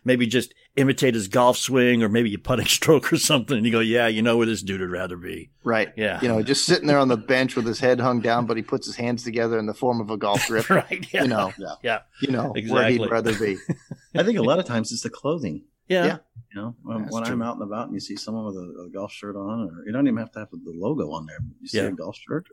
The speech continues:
Speaker 3: and you think,
Speaker 2: Mm-hmm.
Speaker 3: "Hmm," or a sh-, certain type of shorts. That
Speaker 1: That's
Speaker 3: guy's
Speaker 1: true.
Speaker 3: a golfer.
Speaker 1: Yeah.
Speaker 2: Right.
Speaker 3: Or
Speaker 2: You
Speaker 3: she's
Speaker 2: can
Speaker 3: a
Speaker 2: kinda
Speaker 3: golfer.
Speaker 2: tell, right? There's certain kind of clothing that people will wear, you know, whether it be the golf polo, but sometimes it's even a,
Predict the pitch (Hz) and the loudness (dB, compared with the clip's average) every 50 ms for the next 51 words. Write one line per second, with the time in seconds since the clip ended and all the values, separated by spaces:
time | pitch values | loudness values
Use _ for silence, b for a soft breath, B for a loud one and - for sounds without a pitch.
0 | _ _ - 277 277 277 - - 240 - - - - 113 - 120 120 139 - - | _ _ -12 -12 -12 -12 -12 -18 -20 -20 -14 -6 -4 -2 0 2 2 0 0 -4
1 | 69 - _ - - 90 92 95 - - - - - - - 104 101 98 107 101 | -8 -18 _ -20 -18 -16 -14 -14 -14 -14 -14 -16 -16 -12 -12 -12 -10 -10 -12 -12
2 | - 87 - - - - 104 113 131 - - - - - _ _ - - - - | -12 -12 -16 -14 -10 -8 -8 -8 -8 -8 -14 -18 -18 -20 _ _ -14 -8 -8 -6
3 | - - - 202 - - 180 - - - - - - - 156 170 175 - 101 - | -6 -4 -2 -2 -2 -2 -4 -6 -10 -16 -18 -16 -12 -6 -6 -4 -2 -2 -4 -4
4 | - _ _ - 117 135 113 104 104 101 120 127 147 143 131 123 - 143 143 143 | -8 _ _ -12 -10 -8 -6 -6 -4 -2 -2 0 0 0 0 2 2 2 2 2
5 | 139 - - 147 147 113 _ _ - 135 135 104 104 - - - - - 117 113 | -2 -2 -2 -4 -4 -4 _ _ -12 -6 -4 -4 -4 -4 -6 -10 -6 0 0 0
6 | 107 - - 170 156 143 135 - 151 143 135 135 - - 131 131 135 135 147 147 | 2 2 0 0 0 0 0 2 2 2 2 2 2 4 6 6 6 6 6 4
7 | 143 131 117 - - 139 127 - 127 123 120 113 110 107 110 110 107 110 123 139 | 4 2 2 2 2 2 2 4 2 2 4 4 4 4 4 4 4 4 4 2
8 | 139 B B B B B B B B - 156 143 120 131 135 139 147 135 127 131 | 2 B B B B B B B B 2 4 6 6 6 6 6 6 4 6 6
9 | 131 131 123 123 107 123 120 123 127 - - - - 135 143 139 120 110 110 110 | 4 4 4 4 4 4 4 4 4 0 -2 -2 2 4 4 4 4 4 2 0
10 | 107 120 - - - 147 156 165 - 131 117 120 113 117 107 - - 135 123 120 | 0 -2 -2 -2 -2 -2 -2 0 2 2 2 2 0 -2 -2 0 0 0 2 2
11 | 117 113 | 0 0